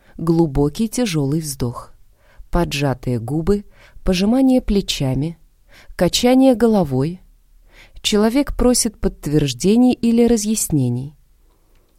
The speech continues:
Человек оспаривает или подвергает сомнению чужую точку зрения.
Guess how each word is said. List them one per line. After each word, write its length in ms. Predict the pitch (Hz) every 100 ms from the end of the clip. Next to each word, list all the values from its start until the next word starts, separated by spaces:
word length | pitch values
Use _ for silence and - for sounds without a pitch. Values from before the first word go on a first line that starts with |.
| _ -
Человек 540 | - 202 190 165 156
оспаривает 840 | 170 - - 247 247 156 127 123 - - -
или 200 | 262 254
подвергает 680 | 247 240 226 240 185 135 127
сомнению 680 | - 139 131 175 240 254 254
чужую 540 | - 160 131 175 226
точку 440 | - 127 - -
зрения. 580 | 160 160 131 120 123 147